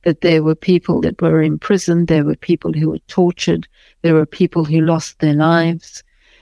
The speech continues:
You know, this was far-reaching. We were at the point now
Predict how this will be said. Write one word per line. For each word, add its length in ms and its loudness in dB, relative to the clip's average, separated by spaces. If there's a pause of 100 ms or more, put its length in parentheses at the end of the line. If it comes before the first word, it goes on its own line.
(140)
You 140 2
know, 380 2 (520)
this 480 -2
was 540 -6 (600)
far-reaching. 1160 -2 (880)
We 240 2
were 240 0
at 180 -4
the 80 -10
point 460 -2
now 640 -2